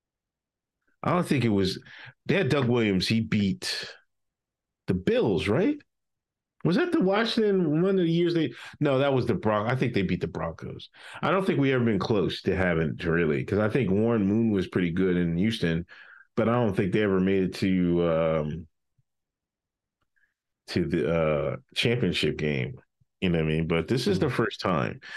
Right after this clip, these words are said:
Speaker 1: you know, and a lot, a lot, and a while, a long time in football, they wasn't letting Negroes play quarterback.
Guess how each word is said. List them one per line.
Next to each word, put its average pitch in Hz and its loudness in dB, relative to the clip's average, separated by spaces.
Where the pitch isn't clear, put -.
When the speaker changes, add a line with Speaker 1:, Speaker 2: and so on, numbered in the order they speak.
Speaker 1:
you 156 2
know, 135 2
and 160 2
a 180 2
lot, 196 0
a 165 0
lot, 214 0
and 175 2
a 190 2
while, 196 2
a - 2
long 226 0
time 143 0
in 107 0
football, 98 0
they 104 2
wasn't 104 0
letting 92 2
Negroes 90 0
play 120 0
quarterback. - -6